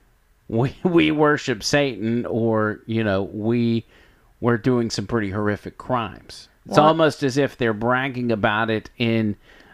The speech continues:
Speaker 1: a secretive way.
Speaker 2: Well, and what they do say is that you have to acknowledge it publicly.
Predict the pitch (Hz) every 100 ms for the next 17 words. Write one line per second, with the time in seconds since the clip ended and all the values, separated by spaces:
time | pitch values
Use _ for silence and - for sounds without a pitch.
0 | _ - - 151 131 127 113 101 110 101
1 | - - - 202 196 196 196 185 185 -
2 | 180 175 170 170 190 180 180 165 160 156
3 | - 160 151 156 - - _ _ _ -
4 | 170 185 190 156 165 160 175 - - 175
5 | 165 160 156 156 151 _ _ _ _ _
6 | 175 175 165 156 170 185 190 - - 170
7 | 185 220 214 226 247 247